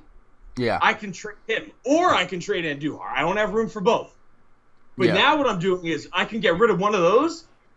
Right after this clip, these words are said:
Speaker 2: I don't want a stud reliever. I don't. Because in my mind, there's only a few. Chapman is one. Kimbrel's another. Edwin Diaz.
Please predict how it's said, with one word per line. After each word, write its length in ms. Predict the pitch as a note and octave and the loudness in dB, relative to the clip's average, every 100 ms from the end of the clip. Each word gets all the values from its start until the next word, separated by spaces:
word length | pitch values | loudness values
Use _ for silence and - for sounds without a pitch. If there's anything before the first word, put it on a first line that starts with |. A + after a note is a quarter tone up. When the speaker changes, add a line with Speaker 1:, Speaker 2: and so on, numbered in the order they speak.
| _ _ _ _ | _ _ _ _
Speaker 2:
I 140 | F#3+ D4 | 2 4
don't 160 | F4+ | 4
want 160 | D#4+ A#3 | 2 0
a 40 | |
stud 360 | F3 - A3+ G3+ | -4 -2 -2 0
reliever. 500 | F3 D#3 C3+ F2+ - _ _ _ _ _ _ - | -2 -2 -4 -6 -16 _ _ _ _ _ _ -6
I 80 | F3 | -2
don't. 320 | E3 E3+ - - - | 0 0 -2 -16 -16
Because 440 | - F#3 A3 G3 E3 - | -12 -6 -2 -2 -2 -6
in 120 | F#3+ | -4
my 200 | G3+ G#3+ | 0 2
mind, 280 | A#3+ A3+ A#3+ | 2 2 2
there's 160 | G#3+ E3+ | 2 2
only 220 | G#3 F3 | 4 2
a 80 | A#2+ | 0
few. 380 | - D#3+ A#2+ - - _ - - - | 0 0 0 -2 -18 _ -20 -20 -14
Chapman 580 | - G3+ G3+ A#3 A3+ A3+ | -6 0 2 0 -2 -2
is 160 | F#3 | -4
one. 400 | C3+ G3+ G#3 G3+ - - - _ | -4 -2 -2 -4 -12 -20 -20 _
Kimbrel's 500 | - A3+ A3+ A3 F#3+ | -2 0 4 4 4
another. 500 | G3 G3 G3+ G#3 G3+ - _ _ - | 2 2 4 2 0 -12 _ _ -2
Edwin 400 | F#3 G#3+ A#3 G3+ | 0 2 0 0
Diaz. 680 | D#3+ G#3+ A3 A3 G#3+ G#3 | 0 4 4 4 0 -4